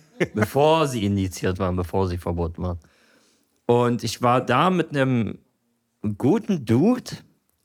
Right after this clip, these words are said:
Speaker 2: und der ist so ein bisschen nach leichten Alkoholkonsum so ein bisschen abgedreht schon.
Speaker 1: Leichter Alkoholkonsum?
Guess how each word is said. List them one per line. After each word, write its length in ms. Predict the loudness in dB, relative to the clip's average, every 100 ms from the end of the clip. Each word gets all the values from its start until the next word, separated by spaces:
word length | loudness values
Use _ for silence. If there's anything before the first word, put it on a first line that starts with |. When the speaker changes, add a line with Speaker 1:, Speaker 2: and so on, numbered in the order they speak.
| _ -2
Speaker 2:
und 380 | 2 4 2 2
der 100 | 0
ist 380 | 0 -4 -8 -12 _ _ _ -10
so 160 | -2 0
ein 100 | 2
bisschen 520 | 2 4 4 2 -4 _ _ _ _ _ _ _ _
nach 280 | 0 0 2
leichten 400 | 2 2 0 0
Alkoholkonsum 960 | 0 2 2 2 2 0 2 2 2 -2 0
so 120 | 0
ein 40 |
bisschen 280 | 0 0 -2
abgedreht 560 | -2 -2 0 0 0 0
schon. 180 | 2
Speaker 1:
Leichter 400 | 4 4 2 2
Alkoholkonsum? 920 | 2 2 2 2 2 0 2 2 0